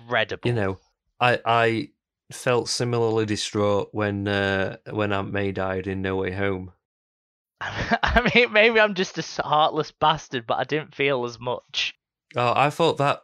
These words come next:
Speaker 2: that was done so well.
Speaker 1: It was. It was done
Speaker 2: When
Speaker 1: incredibly.
Speaker 2: wh-, when it's like, "Oh, okay, they're, they're,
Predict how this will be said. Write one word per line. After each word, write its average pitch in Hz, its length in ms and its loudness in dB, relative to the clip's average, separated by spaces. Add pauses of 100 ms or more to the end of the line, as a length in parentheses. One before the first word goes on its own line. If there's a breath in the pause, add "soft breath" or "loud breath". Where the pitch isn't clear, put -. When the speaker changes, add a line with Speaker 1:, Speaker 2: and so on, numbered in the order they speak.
Speaker 2:
that 147 260 -2 (600)
was 120 200 -4
done 127 320 -2
so 127 400 0
well. 113 420 0
Speaker 1:
It 175 160 0
was. 175 420 2
It 127 160 -4
was 151 160 -6
done 127 140 0
Speaker 2:
When 127 240 2
Speaker 1:
incredibly. 107 500 -6 (640)
Speaker 2:
wh-, 131 240 0
when 139 160 4
it's 123 140 -2
like, 131 260 2
"Oh, 135 340 2 (160)
okay, 123 320 2
they're, 98 140 -2
they're, 110 280 -4